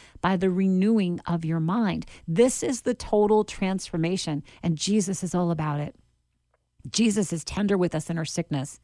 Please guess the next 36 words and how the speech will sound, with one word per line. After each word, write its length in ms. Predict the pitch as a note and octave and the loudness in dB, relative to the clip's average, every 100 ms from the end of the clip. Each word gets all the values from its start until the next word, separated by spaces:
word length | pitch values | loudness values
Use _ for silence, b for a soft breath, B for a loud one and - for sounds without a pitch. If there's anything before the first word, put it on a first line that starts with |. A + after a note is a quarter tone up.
| _ _ _ _ _ - | _ _ _ _ _ 0
and 120 | G3 | 2
he's 100 | G3 | 4
aggressive 500 | F#3 E3+ F#3 - F#3+ | 2 2 0 0 -2
at 120 | F#3 | -2
the 80 | E3 | -2
same 280 | - F#3+ G3 | -2 0 2
time, 360 | - G3 F3 | 4 4 4
just 180 | D#3+ A3+ | 0 0
like 140 | F3+ D3+ | 0 0
Jesus 400 | G#3 G3 F3+ F#3 | -2 -2 -4 -4
with 100 | - | -6
the 60 | |
paralytic. 640 | - F#3 F3 F#3 E3+ D#3 B B | 0 2 4 2 2 0 B B
He's 240 | B G#3+ G3 | B 0 2
requiring 640 | A3+ - G#3+ C4 F4+ B3 | 0 2 4 4 4 0
something 320 | - D#3 D#3 | 0 -2 -2
of 100 | D#3 | 0
us, 220 | C#3+ - - B B | -2 -4 -12 B B
a 80 | F3+ | 0
letting 420 | G#3+ A3 A#3 A3+ | 2 2 4 4
go 380 | G#3 F3 - - _ _ _ - | 4 2 -2 -10 _ _ _ -4
of 160 | F#3+ - | -4 2
all 240 | G3 A#3+ | 2 2
the 80 | B3+ | 2
ways 260 | B3+ A#3 A#3 | 0 0 -2
that 220 | - - | -4 -8
you've 100 | G#3 | -10
coped 380 | - A3 - - | -6 -8 -8 -8
before, 420 | F3+ - D#3+ D#3+ | -8 -4 -4 -2
of 100 | E3+ - | -4 -2
all 160 | A3 | 0
the 80 | B3 | 0
ways 360 | A3+ G#3 A3 - | 0 0 -2 -6
that 160 | - | -8
you've 240 | F3 A#3+ - | -4 -4 -4
tried 440 | - F#3 F3+ F3 | -4 -2 -2 -4